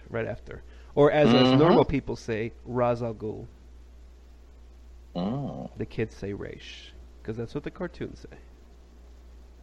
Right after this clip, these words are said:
Speaker 1: say.
Speaker 2: <laughs>
Speaker 1: Guess what? We didn't have cartoons, goddammit.
Speaker 2: <laughs>
Speaker 1: We just had to figure it out by what it said on the paper. So it's
Speaker 2: True.
Speaker 1: Ra's al Ghul.
Speaker 2: Mm-hmm.
Speaker 1: Mm.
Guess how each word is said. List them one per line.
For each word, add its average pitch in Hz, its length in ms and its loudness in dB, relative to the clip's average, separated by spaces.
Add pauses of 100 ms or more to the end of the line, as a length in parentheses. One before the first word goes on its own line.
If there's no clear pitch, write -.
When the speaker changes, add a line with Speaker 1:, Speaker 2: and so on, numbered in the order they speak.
(500)
Speaker 1:
say. 220 100 -4 (180)
Speaker 2:
<laughs> - 400 -14
Speaker 1:
Guess 123 200 -2
what? 127 320 2 (240)
We 139 140 0
didn't 165 160 2
have 165 160 8
cartoons, 160 420 4
goddammit. 131 560 -2
Speaker 2:
<laughs> - 60 -20 (2750)
Speaker 1:
We 127 60 -6
just - 160 -14
had 123 140 -6
to 123 40 -6
figure 170 360 2
it 160 80 4
out 165 160 6
by 160 120 2
what 160 220 0
it 156 60 -18
said 175 140 -4
on 175 60 -4
the 180 60 -2
paper. - 400 -6 (560)
So 156 220 2
it's 160 160 2
Speaker 2:
True. 147 160 -4
Speaker 1:
Ra's 147 580 6
al 147 160 6
Ghul. 123 400 -4 (680)
Speaker 2:
Mm-hmm. 156 1200 2
Speaker 1:
Mm. 127 140 -2